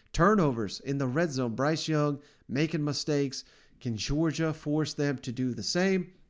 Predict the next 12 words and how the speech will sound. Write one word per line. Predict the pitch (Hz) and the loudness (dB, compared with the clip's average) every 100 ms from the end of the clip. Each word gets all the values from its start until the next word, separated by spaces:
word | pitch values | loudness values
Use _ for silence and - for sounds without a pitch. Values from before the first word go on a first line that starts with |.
| - | -8
Alabama's | 127 139 127 143 143 127 | -2 -2 0 0 0 0
very, | 135 143 160 | 0 4 2
very | 147 165 180 | 2 2 2
efficient | 180 208 214 190 185 - | 2 2 2 0 -6 -6
passing | 131 143 143 165 | 0 0 0 -2
the | 147 | 0
ball, | 180 202 190 185 - _ _ | 0 0 -2 -8 -18 _ _
according | - 143 143 | -4 -2 2
to | 160 | 2
these | 170 180 185 | 2 2 0
numbers, | 202 180 170 - - - _ | 0 0 -4 -8 -16 -20 _
while, | 131 135 135 135 - | 0 2 2 0 -4